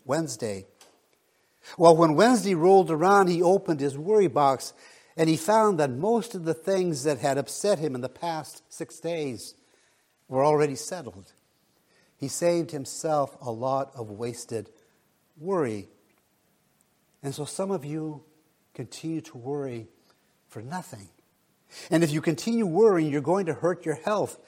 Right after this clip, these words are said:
Doctor Charles Mayo of the Mayo Clinic said, quote,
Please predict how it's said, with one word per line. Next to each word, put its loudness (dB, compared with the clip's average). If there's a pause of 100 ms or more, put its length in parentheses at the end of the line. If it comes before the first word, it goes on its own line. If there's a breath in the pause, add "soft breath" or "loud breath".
(300 loud breath)
Doctor 6
Charles 2
Mayo -2
of -6
the -8
Mayo -4
Clinic -6
said, 0
quote, 0